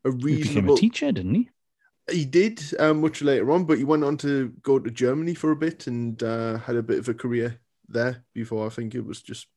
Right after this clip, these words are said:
Speaker 1: too much for him at that point. But, uh, yeah, we're certainly not talking about the dumpster <laughs> during this.
Speaker 2: You,
Speaker 1: Um,
Speaker 2: you managed to bring him up on every show we ever do.
Speaker 1: <laughs>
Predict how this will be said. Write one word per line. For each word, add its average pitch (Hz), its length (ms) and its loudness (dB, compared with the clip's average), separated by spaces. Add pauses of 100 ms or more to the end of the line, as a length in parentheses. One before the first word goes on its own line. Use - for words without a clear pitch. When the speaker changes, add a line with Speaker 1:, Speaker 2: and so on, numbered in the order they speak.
(1040)
Speaker 1:
too 110 140 -12
much 107 220 -10
for 113 120 -8
him 117 140 -8 (160)
at 98 80 -10
that 92 140 -8
point. 120 260 -6
But, 117 240 -4
uh, 117 300 0 (460)
yeah, 143 120 6
we're 131 140 0
certainly 151 320 4
not 151 160 2
talking 139 180 0
about 120 240 0
the 117 60 -6
dumpster 113 360 -4 (140)
<laughs> 170 300 2
during 185 260 2
this. 160 260 -6 (200)
Speaker 2:
You, 143 200 4
Speaker 1:
Um, 151 140 6
Speaker 2:
you 156 100 8
managed 151 400 6
to 139 60 2
bring 127 200 6
him 123 160 4
up 123 160 0
on 107 120 0
every 104 320 -2
show 110 260 4
we 95 220 4
ever 92 240 -2
do. 185 180 0
Speaker 1:
<laughs> - 140 0